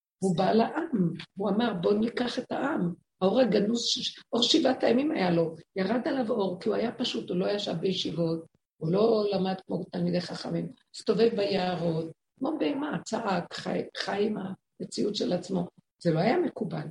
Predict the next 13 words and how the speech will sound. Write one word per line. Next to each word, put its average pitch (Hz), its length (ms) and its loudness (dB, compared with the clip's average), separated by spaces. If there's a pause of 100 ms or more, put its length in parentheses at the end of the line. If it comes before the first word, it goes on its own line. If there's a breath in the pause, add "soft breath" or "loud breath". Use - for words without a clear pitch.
(480)
הגאון 165 260 -2
מווילנה 202 380 -2
בתקופתו 175 560 -6
התנגד 165 480 -2
לכל 175 280 -4 (200)
המציאות 180 640 -4
הזאת. - 260 -8 (540)
פחדו 175 500 -2
ממנה, 175 380 -2 (580)
כי 190 120 -4
היא 170 120 2
בעצם 233 400 0 (420)
עוקפת 220 680 4